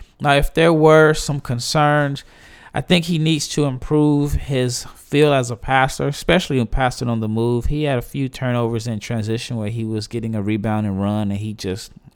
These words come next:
launched the ball <laughs> into the stands, doesn't have a lot of feel as a passer. Even though he's averaging three and a half assists, I think his passing is a little bit behind Holmgren's.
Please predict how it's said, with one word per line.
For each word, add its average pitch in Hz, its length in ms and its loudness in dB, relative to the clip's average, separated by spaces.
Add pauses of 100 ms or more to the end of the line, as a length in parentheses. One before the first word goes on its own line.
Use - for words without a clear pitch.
launched 104 500 -4
the 110 80 -6
ball 101 600 -8 (340)
<laughs> - 360 -14
into 123 280 -2
the 104 100 -6
stands, 110 560 -4 (460)
doesn't 156 420 4
have 151 240 2
a 139 60 4
lot 135 280 4
of 120 460 -2 (560)
feel 160 380 6
as 143 160 2
a 120 60 0
passer. 143 360 -2
Even 208 240 0
though 190 120 4
he's 160 200 2
averaging 139 560 0 (160)
three 147 280 -2
and 143 100 -2
a 135 40 -4
half 131 300 -2
assists, 135 500 -6
I 113 80 -10
think 127 380 -10
his 143 320 -6
passing 135 720 -4
is 120 340 -8
a 117 100 -6
little 123 240 -2
bit 117 220 -4
behind 120 400 -4
Holmgren's. 120 600 -4